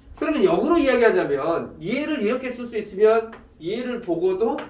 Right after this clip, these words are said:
이렇게 쓸 수 있어야 된다 이런 의미야. 아니면 A 합 B 교 C가 있다라고 하면 A 합 B, A 합 C 교 이런 의미예요.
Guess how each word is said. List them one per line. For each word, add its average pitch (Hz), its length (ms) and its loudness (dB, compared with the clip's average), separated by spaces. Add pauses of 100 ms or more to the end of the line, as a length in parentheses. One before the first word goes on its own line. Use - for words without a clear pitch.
(220)
이렇게 190 320 2
쓸 220 200 -10
수 214 200 -2
있어야 214 320 0
된다 160 220 2
이런 143 300 -2
의미야. 110 360 -8 (580)
아니면 196 600 0 (880)
A 233 300 2
합 285 360 0 (640)
B 254 460 -8
교 262 240 -4
C가 254 340 -4
있다라고 170 540 -2
하면 123 500 -4 (580)
A 226 400 2
합 254 280 -2 (180)
B, 285 500 -6 (880)
A 208 340 4
합 262 380 -2
C 302 480 -6 (360)
교 160 580 4 (500)
이런 381 280 6
의미예요. 269 340 -2